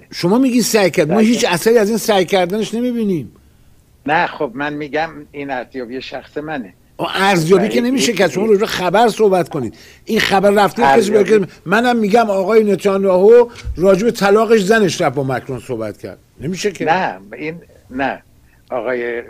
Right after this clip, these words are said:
Speaker 2: نتانیاهو رفت و موضوعهایی که مطرح شد دو چیز بود.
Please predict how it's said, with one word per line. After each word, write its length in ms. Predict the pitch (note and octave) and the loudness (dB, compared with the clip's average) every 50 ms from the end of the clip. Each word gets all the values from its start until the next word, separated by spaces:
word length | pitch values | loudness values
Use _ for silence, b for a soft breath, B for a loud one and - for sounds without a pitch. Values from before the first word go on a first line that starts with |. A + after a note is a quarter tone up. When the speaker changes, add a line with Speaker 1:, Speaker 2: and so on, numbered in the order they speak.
| A#2 B2 | -14 -14
Speaker 2:
نتانیاهو 800 | A#2+ A#2 G2 - - B2+ B2 A#2+ A#2+ A2 G2 A#2 C#3+ E3+ G3 F3+ b b b b b b _ - | -12 -12 -12 -12 -10 -10 -10 -10 -10 -12 -14 -12 -12 -12 -12 -14 b b b b b b _ -14
رفت 500 | A#2+ C3 D3+ D#3+ F3+ G3 F#3+ - - - C#3 | -6 -2 -2 -2 -2 -4 -6 -12 -20 -18 -14
و 120 | C#3+ C#3 C3+ | -12 -12 -10
موضوعهایی 560 | C3+ C3+ B2+ G#2+ - B2+ A#2+ A#2 C#3 C3+ B2 | -10 -12 -12 -12 -14 -14 -12 -10 -10 -12 -12
که 140 | - C#3 B2+ | -14 -14 -14
مطرح 460 | C3 C3 B2 - - B2 B2+ B2 A#2+ | -12 -12 -12 -12 -12 -12 -12 -12 -12
شد 280 | - - D#3+ E3+ E3+ E3 - - - | -14 -14 -12 -12 -12 -14 -18 -20 -14
دو 140 | - E3 E3 | -12 -12 -12
چیز 300 | E3 - - C#3 A#2 - | -12 -12 -14 -16 -16 -16
بود. 200 | _ G#2 G#2 G2 | _ -20 -20 -20